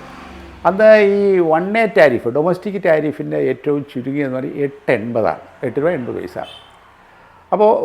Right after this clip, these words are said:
ഒരു, ആളുകളിങ്ങനെ തിങ്ങി നിൽക്കുന്നതുകൊണ്ട് ആളുകളെ ആരും കാണാനും മേല. അപ്പോൾ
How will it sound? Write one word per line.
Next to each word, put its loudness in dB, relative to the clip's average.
ഒരു, 6
ആളുകളിങ്ങനെ 4
തിങ്ങി 2
നിൽക്കുന്നതുകൊണ്ട് 0
ആളുകളെ 2
ആരും 0
കാണാനും 2
മേല. -14
അപ്പോൾ 2